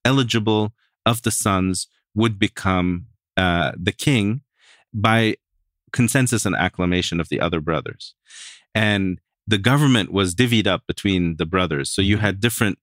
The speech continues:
Speaker 1: ministries under the control of different brothers,
Speaker 2: Mm-hmm.
Speaker 1: each one of which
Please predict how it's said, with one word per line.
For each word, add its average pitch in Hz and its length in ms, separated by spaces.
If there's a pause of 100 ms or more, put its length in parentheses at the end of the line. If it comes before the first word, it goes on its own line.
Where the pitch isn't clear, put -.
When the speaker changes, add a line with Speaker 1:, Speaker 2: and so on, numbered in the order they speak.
(100)
Speaker 1:
ministries 104 840
under 101 160
the 90 100
control 92 380
of 82 80
different 85 320
brothers, 110 520
Speaker 2:
Mm-hmm. 101 120 (240)
Speaker 1:
each 120 220
one 117 180
of 98 160
which 98 480